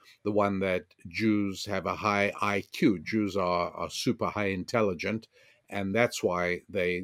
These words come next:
they do so well with money. And that one was relatively easy to debunk because, uh, everybody knows that in the United States of America,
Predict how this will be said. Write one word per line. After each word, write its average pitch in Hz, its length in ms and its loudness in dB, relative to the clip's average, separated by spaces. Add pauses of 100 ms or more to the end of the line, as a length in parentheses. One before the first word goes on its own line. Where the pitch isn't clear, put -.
they 95 180 -2
do 98 200 -2
so 95 240 -2
well 87 320 -2
with 92 180 -6
money. 117 360 -2 (440)
And 123 220 0
that 135 140 8
one 120 180 8
was 101 380 -2
relatively 104 640 2
easy 107 420 0
to 85 140 -4
debunk 95 480 -4 (1200)
because, 101 720 0
uh, 101 240 4 (420)
everybody 98 480 4
knows 101 420 2
that 95 180 -4
in 98 100 -2
the 98 80 -2
United 101 320 -2
States 98 340 -2
of 98 80 -4
America, 117 600 0